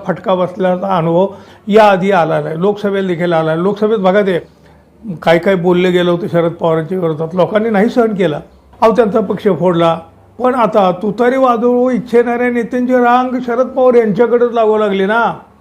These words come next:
अहो, महाराष्ट्राचा कल महाविकास आघाडीच्या बाजूला झुकलेलं दिसत आहेच.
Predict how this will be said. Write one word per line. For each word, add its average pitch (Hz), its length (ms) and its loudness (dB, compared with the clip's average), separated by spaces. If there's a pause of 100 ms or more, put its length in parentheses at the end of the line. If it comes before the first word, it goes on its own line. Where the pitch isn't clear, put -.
(600)
अहो, 214 100 4
महाराष्ट्राचा 202 600 0
कल 190 500 0
महाविकास 214 520 0
आघाडीच्या 196 420 0
बाजूला 190 360 -2
झुकलेलं 180 520 -2
दिसत 170 260 -4
आहेच. 190 360 2